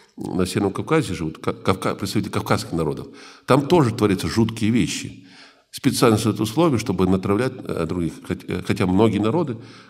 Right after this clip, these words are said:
хотят быть вместе с рус-, э, с русами, так сказать, и, и не наоборот.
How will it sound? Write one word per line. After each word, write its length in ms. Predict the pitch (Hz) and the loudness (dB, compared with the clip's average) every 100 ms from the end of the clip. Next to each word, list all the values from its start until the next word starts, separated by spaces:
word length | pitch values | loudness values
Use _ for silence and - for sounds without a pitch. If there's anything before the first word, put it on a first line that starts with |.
| - | -4
хотят 480 | 95 104 123 - | -2 0 0 -2
быть 160 | 104 98 | -4 -2
вместе 260 | 95 92 92 | 0 -2 -4
с 80 | |
рус-, 260 | 101 90 - - | -6 -6 -8 -8
э, 240 | 92 - | -8 -6
с 80 | - | -2
русами, 320 | 107 - 76 | 0 0 -4
так 100 | 73 | -8
сказать, 200 | - - - _ - | -10 -14 -14 _ -12
и, 120 | 82 | -8
и 160 | - - | -6 -4
не 220 | 82 92 | -2 0
наоборот. 480 | 92 101 104 - | 0 0 -4 -8